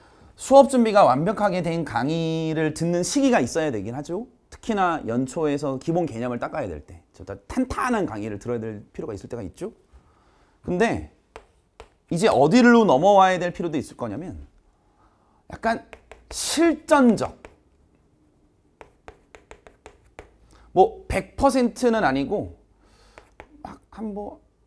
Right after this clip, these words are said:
한, 한 오십, 아, 이거 퍼센트로 말하기도 뭐하다. 그냥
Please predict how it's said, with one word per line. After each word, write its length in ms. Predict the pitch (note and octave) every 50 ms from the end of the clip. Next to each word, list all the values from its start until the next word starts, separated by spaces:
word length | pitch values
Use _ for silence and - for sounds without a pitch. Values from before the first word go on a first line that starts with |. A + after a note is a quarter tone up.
| _ _ _ _ _ _ _ _ _ _ _
한, 180 | - - - - -
한 200 | - - - -
오십, 440 | - F3 F#3 G#3+ - - - _ - -
아, 80 | - B2+
이거 220 | B2 G2 A#2 B2 -
퍼센트로 420 | - - A3+ E4+ G#4 - D#4+ E4+ -
말하기도 360 | - F2 E3 G#3 A#3 A#3+ A3
뭐하다. 420 | B2 F#2+ F2+ E2 D#2+ - G#2+ - -
그냥 240 | - E3 F3+ -